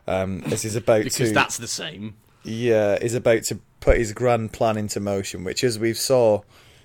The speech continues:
Speaker 1: early on when he went to get the wind blown on side, is to try and sort of t-, tame these dragons. Um, they've got some brazen beast disguises. They've got a, <laughs> they've got a whip. Um,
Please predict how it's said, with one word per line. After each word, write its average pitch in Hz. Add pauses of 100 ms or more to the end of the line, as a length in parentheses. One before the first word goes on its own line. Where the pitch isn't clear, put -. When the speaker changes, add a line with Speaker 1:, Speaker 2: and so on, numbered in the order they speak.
(100)
Speaker 1:
early 107
on 104
when 95
he 95
went 101
to 98 (400)
get 110
the 107
wind 101
blown 98
on 92
side, 90 (400)
is 104
to 101 (1400)
try 113
and 95 (320)
sort 95
of 87 (180)
t-, - (400)
tame 104
these 98
dragons. 92 (500)
Um, 92
they've 98
got 117
some 104
brazen 120
beast 113
disguises. 107 (100)
They've 104
got 107
a, 101
<laughs> -
they've 131
got 117
a 104
whip. 110 (800)
Um, 87